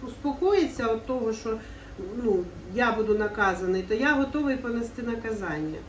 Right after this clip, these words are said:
А коли дали йому чотири года, то він сказав, що невинного чоловіка судять, осудили.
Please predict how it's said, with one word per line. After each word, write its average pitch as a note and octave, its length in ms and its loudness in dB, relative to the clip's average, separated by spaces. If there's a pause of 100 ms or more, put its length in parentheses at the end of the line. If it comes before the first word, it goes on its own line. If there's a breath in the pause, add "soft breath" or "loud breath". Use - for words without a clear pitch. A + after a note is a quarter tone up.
(540 loud breath)
А F#3 120 2
коли C#4+ 280 4
дали D4 300 2
йому C4+ 240 4
чотири C4 460 0
года, B3+ 460 2 (440 loud breath)
то A3 80 0
він B3+ 220 0
сказав, A#3+ 580 -4
що A3 140 -2 (420 loud breath)
невинного C4+ 640 6 (140)
чоловіка A#3+ 580 0 (160)
судять, F#3 380 -2
осудили. G3 640 -4